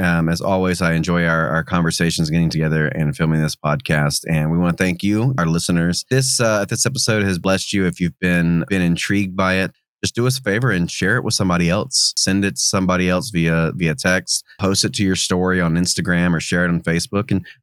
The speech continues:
make sure you tag us with that. Uh, we'd love to be able to, to interact with you more. And, um, yeah, we just wanna say thank you so much to all of you guys that are listening to our podcast. And so with that one, we, we like to typically close our podcast with prayer. So let us, uh, let's bow our heads as we, as we close in prayer.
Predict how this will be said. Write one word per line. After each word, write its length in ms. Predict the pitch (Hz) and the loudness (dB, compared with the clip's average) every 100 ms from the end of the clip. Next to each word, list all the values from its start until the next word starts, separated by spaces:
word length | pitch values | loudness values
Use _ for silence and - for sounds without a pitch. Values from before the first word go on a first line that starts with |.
| 135 | -2
make 80 | 131 | 0
sure 120 | 175 | 0
you 60 | |
tag 320 | 143 131 135 117 | 0 2 2 0
us 160 | - | -2
with 100 | 85 | -2
that. 260 | 80 73 69 - - | 0 0 -2 -6 -2
Uh, 140 | 82 | 0
we'd 140 | 87 87 | 2 2
love 260 | 92 95 | 2 0
to 100 | - | -2
be 220 | 82 92 | -2 0
able 320 | 90 87 90 - | 2 2 -2 -2
to, 480 | - - 85 87 82 | -4 0 2 2 0
to 160 | - | -2
interact 380 | 82 85 80 87 | 0 2 2 0
with 80 | 95 | 0
you 80 | 87 | 2
more. 400 | 78 73 76 76 - | 2 2 0 -2 -2
And, 420 | 85 80 80 78 | 0 2 0 0
um, 340 | 76 78 76 69 _ - | 0 0 -2 -4 _ -2
yeah, 240 | 98 113 | 0 0
we 160 | 80 87 | 0 0
just 180 | 95 | 0
wanna 140 | 101 92 | 0 0
say 180 | 95 87 | 0 0
thank 320 | 90 101 85 | 0 0 0
you 80 | 82 | 0
so 240 | - 95 | 0 0
much 400 | 95 82 - - - - _ _ | 0 0 -2 -6 -10 -20 _ _
to 140 | 92 80 | -2 2
all 160 | 92 | 0
of 100 | 92 | 0
you 60 | 87 | 0
guys 240 | 87 85 | 0 0
that 120 | 80 | 0
are 40 | 78 | 0
listening 280 | 82 - 80 | 0 0 0
to 80 | |
our 80 | 78 | -2
podcast. 600 | 69 80 - 71 76 - - | -2 -2 0 0 0 -4 -2
And 300 | 85 80 - | 0 0 0
so 60 | 113 | 0
with 160 | 139 | 0
that 160 | 127 113 | 2 2
one, 140 | 110 | 0
we, 220 | 101 98 | 0 0
we 140 | 95 98 | 0 0
like 160 | 95 | 0
to 80 | - | -2
typically 280 | 85 92 90 | -4 -2 -2
close 260 | - 92 87 | 0 0 0
our 160 | 85 | 0
podcast 460 | - 87 85 82 - | -2 -4 -2 -2 -2
with 100 | 71 | -4
prayer. 220 | 82 78 | -2 -2
So 120 | - | 0
let 120 | 87 | 0
us, 180 | 90 - | 0 0
uh, 160 | 85 82 | 2 2
let's 180 | 87 - | 0 0
bow 120 | 82 | -2
our 140 | 78 | 0
heads 240 | 76 76 73 | 0 -2 -4
as 120 | - | -4
we, 180 | 76 76 | 0 0
as 140 | 73 | 0
we 100 | 78 | -2
close 300 | 73 - 73 | -4 -2 -2
in 80 | 73 | -2
prayer. 260 | 65 69 | -2 -4